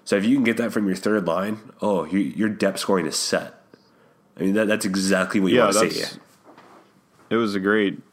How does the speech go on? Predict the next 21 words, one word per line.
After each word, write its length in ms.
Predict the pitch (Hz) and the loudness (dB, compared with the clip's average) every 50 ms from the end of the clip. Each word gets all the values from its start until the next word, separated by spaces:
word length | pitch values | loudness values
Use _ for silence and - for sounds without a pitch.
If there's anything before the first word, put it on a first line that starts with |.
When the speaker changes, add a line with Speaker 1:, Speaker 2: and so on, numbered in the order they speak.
| - 95 - - 92 - - | -12 -12 -10 -10 -10 -10 -6
Speaker 2:
kind 140 | - 107 95 | -2 0 0
of 80 | 92 92 | 2 2
exhibition 540 | 98 87 - 95 87 101 92 - - 101 | 0 -2 -2 -2 -2 -2 -2 -2 -2 -2
of 140 | 92 90 85 | -4 -4 -4
some 260 | - - - - 101 | -8 -10 -6 -4 -4
of 80 | 98 92 | -2 -2
the 80 | 98 92 | -4 -4
depth 380 | - 98 95 98 98 - - | -2 -2 -2 -2 -2 -4 -4
that 160 | - 92 - | -4 -4 -2
hopefully 480 | - - 113 113 - - 110 101 101 95 | 0 0 -2 -2 -2 -4 -2 0 0 0
Predators 560 | 95 - 104 104 101 98 92 92 92 87 - | 0 0 0 2 2 0 0 -2 -2 -4 -4
fans 320 | - 98 98 95 95 - - | -4 -2 -2 -2 -4 -6 -6
can 160 | - 98 87 | -6 -6 -6
sort 240 | - - 98 95 92 | -2 0 0 0 0
of 200 | 87 82 - - _ _ _ _ _ _ _ _ _ _ | -2 -6 -10 -20 _ _ _ _ _ _ _ _ _ _
expect 640 | - 101 95 - - - - 101 110 - - - - - | -6 -6 -6 -6 -6 -2 0 0 0 0 -4 -14 -8 -4
now. 360 | 117 117 120 123 120 117 104 | 0 2 2 2 2 2 2
I, 200 | 101 98 92 90 | 2 2 0 0
I 40 | 95 | -2
think 240 | - 113 104 87 | -2 -2 -2 0
they've, 360 | - 98 98 95 87 87 - | 0 0 0 0 -2 -6 -12